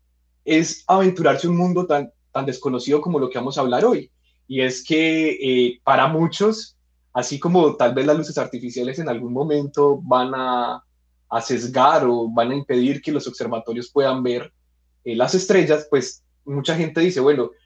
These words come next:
si desde aquí no se puede, porque ya no podemos, ¿cómo lo hacemos? Y justamente el tema de hoy también tiene que ver con la astronomía de inclusión. ¿Cómo hacemos para ver cosas que,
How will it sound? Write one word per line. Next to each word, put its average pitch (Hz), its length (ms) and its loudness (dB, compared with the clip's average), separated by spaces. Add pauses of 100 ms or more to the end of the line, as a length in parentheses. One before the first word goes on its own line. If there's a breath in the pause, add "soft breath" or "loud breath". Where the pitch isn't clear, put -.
(240 soft breath)
si - 160 -8
desde 117 220 -2
aquí 156 220 -6
no 170 100 0
se 175 120 0
puede, 160 320 6
porque 139 300 -6
ya 127 80 0
no 135 140 -2
podemos, 139 440 2
¿cómo 156 220 -2
lo 156 120 4
hacemos? 131 420 0 (400)
Y 123 60 -10
justamente 180 520 2
el 175 80 -2
tema 175 240 4
de 135 80 4
hoy 127 160 4
también 151 240 0
tiene 160 200 -4
que 170 100 -4
ver 160 120 2
con 165 100 -4
la 147 80 0
astronomía 117 380 -8
de 143 60 -6
inclusión. 156 460 -2 (300)
¿Cómo 165 260 2
hacemos 220 320 2
para 135 240 4
ver 127 160 0
cosas 175 580 0
que, 113 400 -8